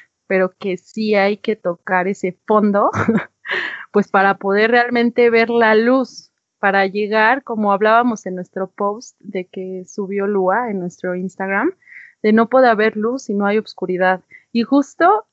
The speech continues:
estuvo muy loco, porque vi la imagen que subiste y, y te juro, así me sentí, o sea, de que primero, obviamente, ves hacia abajo porque tú te estás induciendo al hoyo, pero en el momento en que ves hacia arriba o le ves,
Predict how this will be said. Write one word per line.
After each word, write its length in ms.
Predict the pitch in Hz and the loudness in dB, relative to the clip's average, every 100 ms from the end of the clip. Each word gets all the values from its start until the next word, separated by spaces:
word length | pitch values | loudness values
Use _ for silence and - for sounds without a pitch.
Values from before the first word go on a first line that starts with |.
| _ - | _ -14
estuvo 340 | - 240 254 | -6 0 2
muy 140 | 226 226 | 2 2
loco, 260 | 240 196 | 0 -2
porque 280 | 190 190 196 | -6 -2 0
vi 140 | 214 240 | 2 2
la 300 | 262 240 208 | 4 4 2
imagen 440 | 190 226 254 320 | 2 2 2 0
que 100 | 262 | 0
subiste 440 | - 185 202 - 302 | -2 -8 -8 -2 -2
y, 160 | 233 | -4
y 40 | - | -4
te 120 | 190 | -2
juro, 180 | - 233 | 2 2
así 160 | 247 247 | 2 2
me 100 | 240 | 0
sentí, 380 | - 175 - 175 | 0 -4 -4 -4
o 60 | 175 | 0
sea, 160 | 208 | 2
de 120 | 202 | 2
que 180 | - 190 | 0 -2
primero, 520 | - 226 226 254 349 277 | 0 2 4 6 6 4
obviamente, 360 | 240 233 226 | 4 2 2
ves 160 | 220 220 | 2 2
hacia 200 | 233 196 | 0 0
abajo 340 | 180 190 - 233 | 2 2 -2 -8
porque 240 | 202 170 | -10 -12
tú 120 | 196 | -12
te 120 | 190 208 | -10 -12
estás 340 | - 190 185 | -6 -8 -6
induciendo 540 | 190 175 - 185 180 | -10 -10 -10 -8 -4
al 140 | 180 175 | -2 0
hoyo, 340 | 165 190 302 _ _ - - _ | 0 -2 -4 _ _ -20 -20 _
pero 140 | 233 247 | 4 6
en 80 | |
el 60 | 247 | 6
momento 360 | 247 262 302 403 | 6 4 2 0
en 100 | 381 | 0
que 280 | 220 196 185 | 2 2 2
ves 420 | 220 240 - - _ _ | 2 2 -2 -20 _ _
hacia 420 | - 190 - 175 165 | -6 -6 -2 -2 0
arriba 480 | 196 208 202 190 | 0 0 2 4
o 220 | 175 175 170 | 4 4 2
le 180 | 180 | 0
ves, 400 | 175 190 190 - | 2 2 2 -2